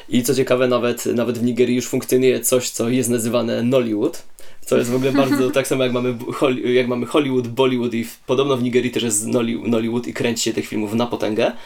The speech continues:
Speaker 1: To właśnie Lionheart, będący kandydatem, e, Nigerii do Oscara, nie został w ogóle zakwalifikowany do głównego konkursu ze względu na to, że był to film,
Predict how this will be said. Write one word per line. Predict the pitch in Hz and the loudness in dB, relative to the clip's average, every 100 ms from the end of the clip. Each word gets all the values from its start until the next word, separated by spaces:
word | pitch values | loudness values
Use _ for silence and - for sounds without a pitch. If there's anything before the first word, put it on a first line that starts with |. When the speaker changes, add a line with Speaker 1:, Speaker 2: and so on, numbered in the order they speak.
| - - - - - - - | -16 -14 -16 -16 -20 -14 -2
Speaker 1:
To | 139 185 - | 0 0 -4
właśnie | 127 127 | -4 2
Lionheart, | 123 117 120 120 117 | 2 2 2 0 0
będący | 117 117 120 117 | 0 -2 -2 -2
kandydatem, | 120 117 113 120 107 110 | -2 0 0 0 0 0
e, | 107 90 98 101 104 104 - - - | -2 -2 -2 -2 -4 -6 -10 -20 -8
Nigerii | 131 120 117 113 | -4 2 2 2
do | 120 | -2
Oscara, | 120 - 110 143 214 - - - | -2 -2 0 0 -4 -14 -18 -6
nie | 131 | -2
został | 127 165 139 | -2 0 0
w | 110 104 | 0 2
ogóle | 175 170 | 4 4
zakwalifikowany | 117 113 - 110 - 110 110 110 110 110 | 2 0 -2 -4 -2 -2 0 0 0 -2
do | 107 120 120 | 0 0 2
głównego | 117 117 113 | 0 -2 0
konkursu | 117 113 120 - - | 0 -2 -2 -2 0
ze | 214 | 2
względu | 185 151 147 131 | 2 2 -2 0
na | 117 | -2
to, | 147 254 | -2 -4
że | 214 | -2
był | 127 131 | -2 -2
to | - | -2
film, | 127 - 147 214 | -2 0 -2 -2